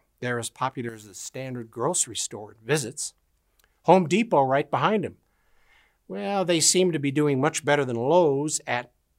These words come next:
capturing that home improvement market. And that is just warming up. This make the castle safer and nicer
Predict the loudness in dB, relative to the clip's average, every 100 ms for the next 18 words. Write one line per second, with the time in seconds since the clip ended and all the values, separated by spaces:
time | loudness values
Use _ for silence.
0 | _ _ -6 0 0 0 -2 -2 -2 -2
1 | 0 0 -2 -12 -6 -4 -2 -4 -6 -6
2 | -6 -4 -8 -10 -14 -14 -20 _ _ -10
3 | -6 0 0 -2 -6 -6 -4 -2 -2 -4
4 | -4 -4 -2 -2 -4 -6 _ _ -14 -6
5 | -6 -4 -8 -10 -20 -16 -14 -14 -16 -20
6 | -14 -10 -10 -10 -12 -12 _ _ _ _
7 | _ _ _ -10 -8 -6 -8 -4 -4 -4
8 | -8